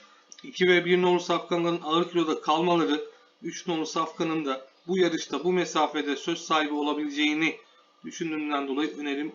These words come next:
olsun. Ee, diğer atların yazımını tekrar size bırakacağım. Geçiyorum burayı da. Sekizinci koşu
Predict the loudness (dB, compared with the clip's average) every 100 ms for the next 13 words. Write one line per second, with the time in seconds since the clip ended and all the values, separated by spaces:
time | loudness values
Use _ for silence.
0 | -6 -4 -4 -4 -8 -8 _ _ _ _
1 | _ _ -20 -14 -12 -12 -6 -4 -2 -2
2 | -2 -4 -2 -2 -2 -4 -4 -6 -4 -6
3 | -6 -6 -2 -4 -2 -6 -8 -12 _ _
4 | _ _ _ _ _ _ -6 -6 -4 -2
5 | -2 0 0 0 -2 -2 -2 -2 0 0
6 | 0 0 0 2